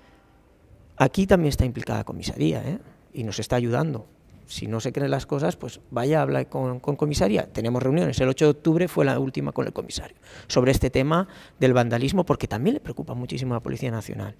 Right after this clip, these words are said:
Es verdad que el sistema este de, de servicio público de bicicletas, como no llevan una tarjeta física encima, cuando tú detienes o,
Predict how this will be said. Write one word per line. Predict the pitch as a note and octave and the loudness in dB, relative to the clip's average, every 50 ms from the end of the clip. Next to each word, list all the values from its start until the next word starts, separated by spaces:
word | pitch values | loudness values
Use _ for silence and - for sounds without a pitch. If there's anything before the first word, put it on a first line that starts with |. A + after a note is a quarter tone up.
| - - - - - - - - - | -20 -20 -20 -20 -20 -20 -20 0 6
Es | - G#3+ - | 8 10 10
verdad | B3 B3 A#3 A#3 G#3+ | 10 10 8 8 4
que | - D#3+ | 4 2
el | B2 | 2
sistema | - C3+ - - - F#3 F#3 D#3+ C3+ C3+ D3 - - - - - | 2 0 0 0 2 2 2 2 -2 -6 -8 -12 -18 -16 -10 -8
este | D#3+ C#3 - - C#3+ B2+ | -6 -4 -2 0 2 2
de, | B2+ B2 A#2+ A#2 - | 4 4 2 2 0
de | - C3 A#2+ | -2 -2 -2
servicio | - - B2 A#2+ B2+ C3 - - - | 0 0 -2 -2 -4 -6 -6 -6 -6
público | - C#3+ C3 B2+ C#3 | -4 -4 -6 -4 -4
de | C#3 B2+ | -4 -4
bicicletas, | B2 A#2 - A#2+ - C#3 C3+ - C3+ C3 - - - - - - - - - | -4 -6 -8 -4 -2 -2 -2 -2 -2 -4 -6 -10 -18 -20 -20 -20 -20 -6 2
como | - D3 D3+ D3+ D#3 | 4 6 6 6 6
no | F3+ G#3+ | 6 6
llevan | A#3 B3+ A#3+ A3+ | 6 6 6 6
una | A3 F#3 E3 D#3 | 6 6 4 4
tarjeta | - C3+ C3 - - D#3+ D3+ C3 A#2+ | 4 4 4 4 2 0 0 0 -2
física | - - F3 - - C3+ - C3 | -2 -2 -2 -2 -2 -2 -2 -2
encima, | B2 A#2+ A#2 - D#3+ D3+ C3 A#2+ A#2+ - - - - - - | -2 -2 -4 -4 -4 -4 -4 -6 -8 -10 -14 -18 -20 -16 -10
cuando | - A2 A#2 A#2+ A#2+ A2+ | -6 -6 -4 -4 -4 -6
tú | - - - - | -6 -6 -4 -2
detienes | - C#3 - - - D2 C#2 C2+ C2+ F#2 B2+ A#2+ - - - | -2 -2 -2 -4 -6 -6 -6 -6 -6 -6 -6 -6 -6 -6 -6
o, | - G#2 - | -6 -8 -10